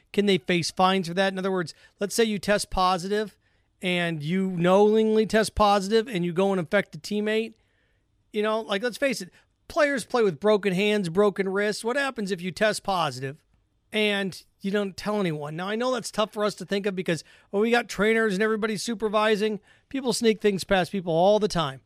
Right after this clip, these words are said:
What do you do if somebody is reckless with this? It's a whole new world. It actually pivots me into the S E C next. But if you knowingly have this and spread it,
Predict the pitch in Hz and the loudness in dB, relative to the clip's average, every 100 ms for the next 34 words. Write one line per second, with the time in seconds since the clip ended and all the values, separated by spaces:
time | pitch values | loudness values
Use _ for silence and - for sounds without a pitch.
0 | _ _ _ 175 208 285 294 196 190 233 | _ _ _ 2 4 4 8 8 8 2
1 | - _ _ _ _ _ _ _ _ 208 | -8 _ _ _ _ _ _ _ _ -2
2 | 160 226 214 208 190 165 202 - 151 147 | 2 2 4 4 4 4 2 0 -4 -4
3 | - 156 - - 156 175 - 196 233 233 | -8 -8 -8 -8 -4 -6 0 2 4 0
4 | 233 220 226 202 185 165 180 - - _ | 0 -2 0 2 2 0 -4 -16 -20 _
5 | _ _ _ _ _ _ - 202 220 - | _ _ _ _ _ _ 2 4 4 2
6 | 180 214 202 180 190 202 190 180 185 165 | 2 2 2 0 4 4 4 2 2 2
7 | - 156 - 156 160 190 147 - - - | -2 -4 -4 -2 0 -2 -4 -10 -14 -16
8 | _ _ _ _ _ - 185 175 180 _ | _ _ _ _ _ 4 8 8 4 _
9 | _ _ _ _ _ _ 180 - 165 214 | _ _ _ _ _ _ -16 -10 -6 -2
10 | 262 196 226 226 180 131 139 165 175 143 | 2 2 2 0 -2 -2 -2 -2 -2 -4
11 | 165 131 - 143 147 185 254 | -4 -8 -6 -4 -2 -2 -4